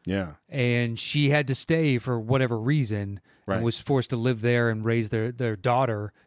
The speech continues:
Speaker 2: And this guy was making good money. He was on the fast track. He was going up.
Speaker 1: Yep.
Speaker 2: It provides security.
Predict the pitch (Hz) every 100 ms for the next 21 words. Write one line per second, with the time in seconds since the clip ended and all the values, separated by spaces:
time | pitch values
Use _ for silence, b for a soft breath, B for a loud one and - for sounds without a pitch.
0 | b 107 110 107 - 117 143 139 151 160
1 | 160 131 - - b b - 127 123 165
2 | 147 180 190 151 120 135 143 - 180 165
3 | - 117 120 120 123 147 151 165 180 98
4 | 120 - 117 127 139 - - 160 160 156
5 | 123 110